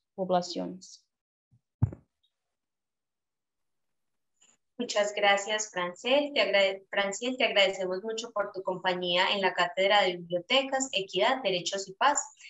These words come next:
Speaker 2: También a los bibliotecarios y las bibliotecarias que van a estar viendo esta cátedra. Reiteramos que nuestro propósito es congregarnos casa adentro, para pensar casa afuera, recurriendo a uno de los principales artilugios de nuestra humana condición,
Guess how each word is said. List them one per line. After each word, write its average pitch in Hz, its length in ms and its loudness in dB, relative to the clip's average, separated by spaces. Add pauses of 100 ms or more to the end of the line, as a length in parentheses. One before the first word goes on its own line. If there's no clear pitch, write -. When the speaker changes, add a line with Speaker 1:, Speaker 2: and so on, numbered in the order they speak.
(160)
Speaker 2:
También 202 380 4
a 196 60 4
los 208 180 -2
bibliotecarios 185 760 0
y 214 60 -8
las 185 160 0
bibliotecarias 180 720 -2
que 214 80 0
van 180 160 2
a 185 60 -2
estar 202 320 -4
viendo 190 360 0
esta 180 320 -2
cátedra. 170 460 -2 (460)
Reiteramos 202 680 4
que 247 100 -6
nuestro 190 380 -4
propósito 262 760 2
es 185 180 -2
congregarnos 190 640 0
casa 190 260 0
adentro, 190 440 0 (760)
para 208 220 6
pensar 196 340 0
casa 220 260 2
afuera, 240 360 4
recurriendo 190 540 0
a 208 200 6
uno 202 200 -4
de 214 100 -4
los 190 220 -6
principales 185 640 -2
artilugios 226 600 -4
de 196 120 -2
nuestra 185 260 0
humana 180 360 0
condición, 180 640 -2